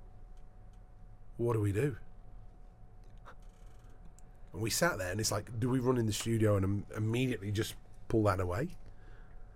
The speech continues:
I'm glad we didn't. We sat there and just went, "Nah. Nah, it doesn't make sense. Doesn't make sense." Anyway, it turned out the chairman had told him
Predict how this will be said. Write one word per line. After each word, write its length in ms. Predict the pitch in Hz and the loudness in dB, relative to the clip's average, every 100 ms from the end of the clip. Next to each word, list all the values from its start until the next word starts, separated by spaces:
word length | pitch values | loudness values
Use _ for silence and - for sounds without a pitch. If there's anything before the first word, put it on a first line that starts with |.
| - - - - - - - - - - | -16 -16 -14 -14 -14 -14 -14 -12 -12 -10
I'm 100 | - | -6
glad 220 | 85 95 98 | -2 2 2
we 100 | 98 | 2
didn't. 360 | 95 95 151 - - - - - - - - - - - - - - - | 0 -2 -4 -6 -12 -14 -14 -12 -12 -12 -12 -12 -12 -14 -14 -12 -14 -4
We 220 | 123 117 | 4 6
sat 320 | 101 - 113 - | 6 4 4 4
there 100 | 117 | 0
and 100 | 107 | 0
just 160 | 95 | -2
went, 160 | 92 92 - - - - - - | -6 -8 -10 -14 -14 -14 -12 -6
"Nah. 140 | 107 - - - - - - - - - - - - - - - - - - | -2 -2 -4 -10 -12 -12 -14 -16 -14 -14 -14 -14 -14 -16 -16 -16 -14 -14 -6
Nah, 120 | 110 - | -2 -2
it 300 | - - - | -4 -2 6
doesn't 240 | 160 147 | 6 8
make 180 | 117 104 | 6 4
sense. 540 | - 156 - - - - - - - | 4 2 0 -6 -10 -10 -14 -10 4
Doesn't 320 | 196 165 156 | 6 8 6
make 240 | 110 110 | 2 0
sense." 520 | - 143 117 - - - - - - - - - - - - - - | 0 0 -2 -4 -6 -8 -12 -14 -14 -14 -12 -12 -12 -14 -14 -6 0
Anyway, 220 | 190 120 | 2 2
it 60 | |
turned 200 | - 170 | 4 4
out 140 | 147 127 | 4 2
the 60 | |
chairman 420 | 101 139 127 131 107 | 2 2 4 4 4
had 120 | - | 2
told 400 | - 139 143 117 | 6 8 8 6
him 240 | 90 87 | 0 -2